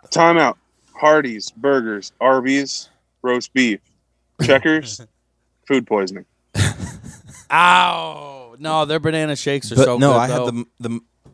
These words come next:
Speaker 1: Their
Speaker 2: guess I'm
Speaker 1: banana
Speaker 2: eating,
Speaker 1: shaker
Speaker 2: I'm eating out
Speaker 1: mountain
Speaker 2: too
Speaker 1: is
Speaker 2: much,
Speaker 1: even on
Speaker 2: guys.
Speaker 1: point.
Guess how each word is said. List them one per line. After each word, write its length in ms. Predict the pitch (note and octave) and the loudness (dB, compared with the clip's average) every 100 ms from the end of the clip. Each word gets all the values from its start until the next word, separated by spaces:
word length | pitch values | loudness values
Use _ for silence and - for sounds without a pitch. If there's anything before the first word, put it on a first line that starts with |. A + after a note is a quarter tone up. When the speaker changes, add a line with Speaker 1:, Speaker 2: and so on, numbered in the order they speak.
| _ B2+ | _ 2
Speaker 1:
Their 100 | B2 | 2
Speaker 2:
guess 100 | B2 | 4
I'm 80 | B2 | 4
Speaker 1:
banana 120 | B2+ | 4
Speaker 2:
eating, 40 | B2 | 2
Speaker 1:
shaker 280 | - C3 - | 0 0 2
Speaker 2:
I'm 80 | |
eating 100 | A#2 | 2
out 20 | C3 | 4
Speaker 1:
mountain 200 | B2+ A2 | 2 2
Speaker 2:
too 80 | G#2+ | 0
Speaker 1:
is 60 | |
Speaker 2:
much, 120 | G#2+ | 0
Speaker 1:
even 140 | G#2+ G#2 | -2 -4
on 80 | E2 | -6
Speaker 2:
guys. 120 | D#2+ | -8
Speaker 1:
point. 280 | - A2+ | -6 -6